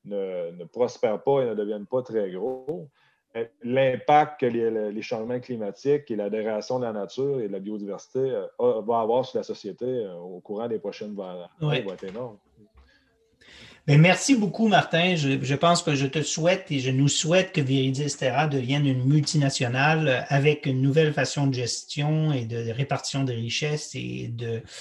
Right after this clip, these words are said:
Speaker 2: d'atteinte de ses objectifs d'impact positif environnementaux et sociétaux,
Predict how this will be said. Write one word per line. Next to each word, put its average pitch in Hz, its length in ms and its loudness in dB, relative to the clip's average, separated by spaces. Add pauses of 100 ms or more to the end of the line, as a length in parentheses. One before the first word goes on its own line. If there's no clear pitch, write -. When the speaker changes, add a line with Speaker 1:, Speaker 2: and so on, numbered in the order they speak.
(260)
Speaker 2:
d'atteinte 160 460 6
de 156 80 6
ses 147 240 4
objectifs 135 500 0
d'impact 143 420 2
positif 135 460 -2
environnementaux 123 800 -2
et 180 140 4
sociétaux, 135 640 -2